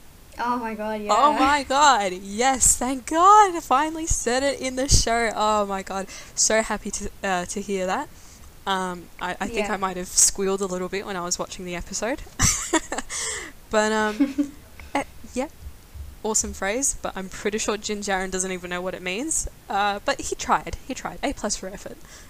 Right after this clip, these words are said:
Speaker 2: <laughs>
Speaker 1: Yeah, I feel like this show, if, if I'm gonna speak about it in general, I feel like it,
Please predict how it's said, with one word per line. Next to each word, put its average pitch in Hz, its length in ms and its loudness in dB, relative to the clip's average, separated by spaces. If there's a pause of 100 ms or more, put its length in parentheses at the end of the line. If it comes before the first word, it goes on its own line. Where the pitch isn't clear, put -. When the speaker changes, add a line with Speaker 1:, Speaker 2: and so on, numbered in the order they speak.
(140)
Speaker 2:
<laughs> - 500 0 (840)
Speaker 1:
Yeah, 240 420 -4 (340)
I 294 60 0
feel 339 200 -4
like 466 340 0 (200)
this 285 180 0
show, 214 520 -4 (440)
if, 254 340 -10
if 269 140 -6
I'm 285 100 2
gonna 302 180 0
speak 254 280 -8
about 214 240 -2
it 202 200 -6 (120)
in 233 200 -6
general, 214 600 -4 (540)
I 262 60 -8
feel 302 200 -2
like 302 260 -2
it, 233 120 -8